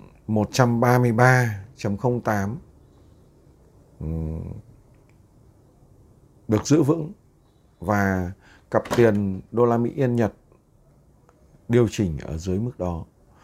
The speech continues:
thì, ờ, nó có xu hướng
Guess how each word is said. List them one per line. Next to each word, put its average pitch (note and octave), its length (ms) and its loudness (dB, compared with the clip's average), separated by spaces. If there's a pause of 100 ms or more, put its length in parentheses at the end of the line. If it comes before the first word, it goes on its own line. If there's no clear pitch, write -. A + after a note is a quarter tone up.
(300)
thì, G#2 300 2
ờ, F#2 180 -4 (580)
nó G2 240 -4
có G2 360 -2
xu C#3 200 2
hướng A#2+ 300 2